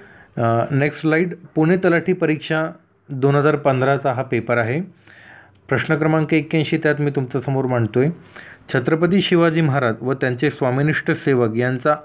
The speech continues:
अयोग्य पर्याय कोणता? अयोग्य पर्याय आपल्याला इथं ओळखायचा आहे. तर जो काही आहे तो पर्याय आपण समोर बघूया. सैन्यातील सरदार सिद्दीलाल, अफजल खानाच्या भेटीच्या वेळी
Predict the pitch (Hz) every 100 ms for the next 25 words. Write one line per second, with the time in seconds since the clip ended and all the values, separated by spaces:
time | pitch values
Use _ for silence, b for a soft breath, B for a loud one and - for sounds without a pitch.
0 | - 123 143 165 165 151 170 170 123 123
1 | 131 131 120 104 95 92 - 131 151 147
2 | 156 143 139 139 120 135 127 117 151 139
3 | 120 117 101 95 92 92 B B B B
4 | B - 139 135 139 - - 131 139 143
5 | 156 147 143 151 139 131 135 123 131 127
6 | 123 120 123 139 151 - 127 131 123 135
7 | 123 117 113 120 113 123 117 123 131 151
8 | 135 113 120 123 123 120 117 120 113 107
9 | 113 120 113 113 131